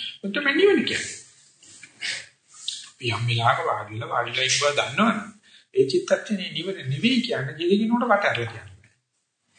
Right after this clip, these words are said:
හුස්ම ගන්නකොට හුස්ම බව දන්නවනම් සීයට සීයක් මුළු හදින්ම. ඔට්ටම නිවන කියන්නේ. පුළුවන් නම් මේක ඊගා චිත්තක්ෂණයටත් තියාගන්න. ඊගා චිත්තක්ෂණේ. එතකොට නිවන ගෙදර එනවා. තහවුරු වෙනවා. බුද්ධියට සින්න වෙනවා.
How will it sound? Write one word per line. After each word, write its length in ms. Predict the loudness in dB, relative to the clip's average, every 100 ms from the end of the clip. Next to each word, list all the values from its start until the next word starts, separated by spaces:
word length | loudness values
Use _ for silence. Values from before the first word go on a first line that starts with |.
| -20 _ -20 _ _ _ _ _ _
හුස්ම 180 | -2 0
ගන්නකොට 360 | 2 0 0 -2
හුස්ම 200 | -4 -2
බව 160 | 0 2
දන්නවනම් 540 | 2 2 0 -2 -2
සීයට 340 | -4 -2 0 0
සීයක් 260 | -2 -4 -6
මුළු 200 | 0 2
හදින්ම. 320 | 2 0 -2 -12 -18 -20 -4
ඔට්ටම 340 | 2 2 0 0
නිවන 300 | 4 6 6
කියන්නේ. 340 | 2 -4 -8
පුළුවන් 360 | -8 -2 -2 -2
නම් 180 | -2 2
මේක 220 | 2 2
ඊගා 240 | 0 0
චිත්තක්ෂණයටත් 640 | 2 0 0 -4 -6 -8 -10
තියාගන්න. 380 | -14 -14 -20 -20 _
ඊගා 260 | 6 6 6
චිත්තක්ෂණේ. 640 | 0 -10 -12 -12 -10 -6
එතකොට 320 | -6 -4 0
නිවන 240 | 6 8 8
ගෙදර 280 | 6 4 2
එනවා. 320 | 0 -8 -16 _ _ _ _ _ _ 2
තහවුරු 340 | 4 4 2
වෙනවා. 280 | 0 -4 -14 _ _ _ _ _ _
බුද්ධියට 380 | -10 0 4 4
සින්න 220 | 0 -8
වෙනවා. 300 | -10 -12 -16